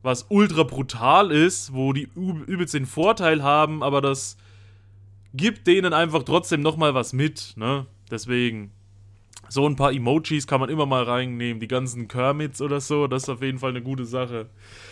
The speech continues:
Das war's aber jetzt von meiner Seite aus. Ich hoffe trotzdem, dass vielleicht der ein oder andere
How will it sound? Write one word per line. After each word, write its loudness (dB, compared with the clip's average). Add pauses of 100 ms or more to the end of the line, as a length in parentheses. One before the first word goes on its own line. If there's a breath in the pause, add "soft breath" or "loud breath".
(200 loud breath)
Das -4
war's 8
aber 4
jetzt -2
von -4
meiner 4
Seite 4
aus. 0
Ich -8
hoffe 0
trotzdem, -4 (200)
dass -4
vielleicht -4
der 0
ein 0
oder 2
andere 0